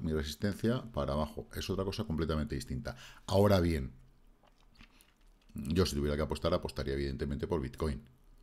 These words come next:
Es mi, mi impresión. Creo que una vez que vuelva a hacer el suelo, el doble suelo, la figura que tenga que hacer en la parte de abajo, va a pegar un pepinazo para mí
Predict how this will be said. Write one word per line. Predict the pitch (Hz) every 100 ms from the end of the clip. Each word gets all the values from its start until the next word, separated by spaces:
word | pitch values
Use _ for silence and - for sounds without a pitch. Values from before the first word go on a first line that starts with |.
| - _ - - _ _ _ _ _ _ -
Es | 73 71
mi, | 76 78 78 73 73 69 67 64 58 57 _ _ _ _ _ _ _ _ _ -
mi | 85 82
impresión. | 73 67 87 76 67
Creo | - 78 80 76
que | 90 - - - - -
una | 90 90
vez | 87 -
que | 80
vuelva | 78 73 71 69 -
a | 80 73 73 71 73
hacer | - 80 - -
el | 76 69
suelo, | 80 78
el | 73
doble | 73 71
suelo, | - 78 73
la | 69
figura | - 76 87
que | 78
tenga | 73 73
que | 71
hacer | - 67
en | 67
la | 65
parte | 65 65
de | 65
abajo, | 71 - 131 - - - - - - - _
va | 73 73 76
a | 85
pegar | 90 82
un | 80 73
pepinazo | 76 73 71 76 - 104 - - -
para | - 76 73
mí | 82 110